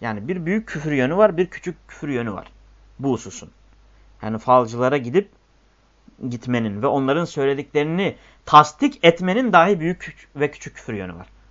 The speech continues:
Mutlak anlamda büyük küfür değildir. Bir insan bu eksik ve yanlış bilinen hususlardan bir tanesi. Bir insan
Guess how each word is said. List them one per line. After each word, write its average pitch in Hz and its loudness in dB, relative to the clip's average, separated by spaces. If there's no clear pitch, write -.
Mutlak 123 -4
anlamda 110 -2
büyük 98 -12
küfür 95 -16
değildir. - -20
Bir 139 -2
insan 147 0
bu 120 -4
eksik 135 -8
ve 147 -2
yanlış 131 -4
bilinen 135 -4
hususlardan 123 -4
bir 110 -8
tanesi. 95 -12
Bir 139 -4
insan 170 -2